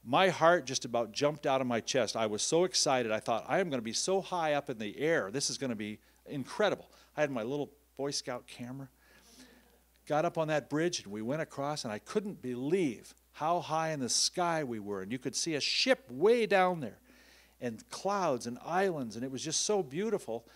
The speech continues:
even though it was a cold December day. And we got down onto the causeway and headed toward the toll booth, and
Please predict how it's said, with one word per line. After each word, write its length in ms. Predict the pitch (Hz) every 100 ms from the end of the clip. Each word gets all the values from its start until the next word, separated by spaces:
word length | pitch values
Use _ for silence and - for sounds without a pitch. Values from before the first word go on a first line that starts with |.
| -
even 220 | 170 175
though 100 | 156
it 60 | 156
was 120 | 113
a 60 | 117
cold 480 | - 190 180 143
December 480 | 120 135 - 180 165
day. 360 | 147 196 214 - - _ - - - _
And 180 | 123 123
we 140 | 127 156
got 260 | 156 151
down 300 | 147 147 156
onto 280 | 139 147 143
the 80 | 127
causeway 600 | - 143 147 135 139 147
and 120 | 110
headed 300 | 123 151 131
toward 280 | - 143 127
the 60 |
toll 280 | 113 - 170
booth, 300 | 131 123 147
and 100 | 104